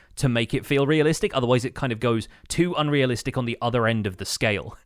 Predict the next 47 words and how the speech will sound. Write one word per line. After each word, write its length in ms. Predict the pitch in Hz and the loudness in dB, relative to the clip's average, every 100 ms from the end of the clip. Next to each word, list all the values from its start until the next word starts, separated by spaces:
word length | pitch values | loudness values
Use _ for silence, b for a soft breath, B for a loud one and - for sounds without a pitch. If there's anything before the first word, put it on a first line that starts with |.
| - | -18
<laughs> 160 | - | -16
Suddenly, 340 | - 139 127 120 | -2 0 0 0
you 80 | |
have 140 | 110 120 | -2 -2
trees 260 | - 123 | -4 -4
planting 340 | - 123 117 117 | -2 -2 -2 -2
themselves 440 | 104 - 107 101 | -4 0 0 -2
and 180 | 101 107 | -6 -8
thriving 580 | - 123 127 127 113 107 | -8 -2 2 2 2 0
where 120 | 104 | -2
they 140 | 101 95 | -2 -4
shouldn't 260 | - 104 | -6 -8
really 220 | 104 95 | -8 -6
be 100 | 92 | -6
able 240 | 92 95 85 | -6 -6 -10
to. 240 | - - | -14 -18
So 280 | - - 98 - b b b | -14 -8 -8 -8 b b b
it's 120 | 143 | -6
a 40 | - | -4
fine 240 | 214 196 | -4 -2
balance, 500 | 170 160 95 58 - - | 0 0 0 -8 -16 -10
as 180 | 107 107 | -8 -4
with 140 | 104 | -2
everything 300 | 101 101 101 | -4 -4 -8
in 100 | 87 | -8
nature. 380 | 87 90 - 82 - b b _ _ _ _ | -8 -8 -10 -10 -14 b b _ _ _ _
This 160 | 139 240 | -6 -4
next 180 | 202 226 | -4 -2
email 220 | 214 180 | 0 0
comes 220 | 196 170 | 0 0
in 100 | 175 | -2
from 200 | 160 135 | -2 0
Mark 280 | 143 180 - | 0 0 -2
Z 240 | 170 160 | -8 -8
Kidd, 360 | - 185 247 - | -4 -2 -2 -4
or 160 | 113 | -4
Mark's 360 | 98 104 135 - | -2 -4 -4 -8
Kid, 240 | - 175 - | -4 -4 -4
I 60 | |
guess. 300 | 151 190 - - B B B | -8 -10 -12 -18 B B B
Uh, 140 | 127 | -2
the 80 | 120 | 0
subject 340 | - 170 170 | 0 -2 -2
is 160 | 175 147 - | -4 -6 -8
easier 420 | 226 226 175 151 | -4 -2 0 0
slime 380 | - 202 226 214 | 0 -2 -2 -2
proofing. 420 | 135 98 - 69 | -4 -4 -6 -14